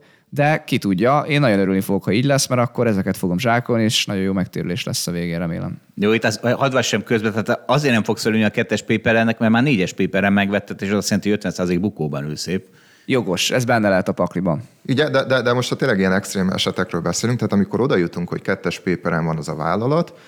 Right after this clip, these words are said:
Speaker 3: és mondjuk nem is egy gyors növekedésű vállalat, egy viszonylag stabil vállalat, az azt jelenti, hogy évente ötven százalék hozamot osztalékba kifizethet a befektetőknek.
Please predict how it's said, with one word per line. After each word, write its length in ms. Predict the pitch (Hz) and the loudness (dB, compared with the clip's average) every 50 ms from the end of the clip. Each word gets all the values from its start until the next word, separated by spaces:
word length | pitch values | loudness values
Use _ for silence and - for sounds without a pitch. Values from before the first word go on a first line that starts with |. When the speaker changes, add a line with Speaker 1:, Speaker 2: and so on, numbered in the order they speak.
| - - _ _ | -20 -20 _ _
Speaker 3:
és 80 | - | -4
mondjuk 240 | 107 110 104 104 104 | -2 0 0 2 2
nem 140 | 110 117 120 | 2 0 2
is 120 | 104 95 | 2 2
egy 100 | 104 95 | 0 0
gyors 260 | 85 104 104 98 92 - | 2 2 2 2 0 0
növekedésű 560 | 92 90 90 90 - 85 82 87 80 - 90 | 0 0 0 0 0 -2 -2 -4 -4 -4 -2
vállalat, 340 | 92 101 117 127 113 95 - | 0 0 2 2 0 0 0
egy 60 | 87 | -2
viszonylag 320 | 98 101 - 90 82 85 | -2 -2 -2 -2 -4 -4
stabil 300 | - - 92 90 85 80 | -4 -4 -4 -2 -2 -2
vállalat, 360 | 80 87 98 117 151 160 156 | 0 0 0 0 0 0 0
az 140 | - 123 113 | -2 -2 -2
azt 200 | 120 101 - - | -2 -4 -2 -2
jelenti, 360 | - 85 92 101 110 101 131 | -2 0 0 0 0 0 -2
hogy 360 | 110 104 110 104 104 95 - - | 0 0 0 0 0 -2 -4 -10
évente 580 | - - 120 101 90 85 85 90 - 104 110 101 - | -6 -2 -2 0 0 0 -2 -2 0 -2 -2 0 -2
ötven 300 | 110 101 - - 85 87 | -2 -4 -4 -4 -4 -4
százalék 480 | 87 - 87 85 87 85 85 82 82 | -2 0 0 0 0 0 0 -2 -2
hozamot 440 | 82 - 101 87 104 95 90 90 - | -2 -2 -2 0 0 0 0 0 -2
osztalékba 560 | 92 87 - - 82 82 85 80 80 82 82 | -2 -4 -4 -4 -4 -2 -2 -2 -2 -4 -4
kifizethet 580 | 80 - 87 - 85 76 78 76 - - 76 - | -4 -6 -6 -6 -4 -4 -4 -6 -6 -8 -6 -6
a 40 | 78 | -4
befektetőknek. 920 | 76 78 76 - - - - - - - - - - - - - - - | -4 -4 -4 -4 -8 -10 -8 -10 -12 -10 -8 -10 -12 -10 -12 -12 -14 -14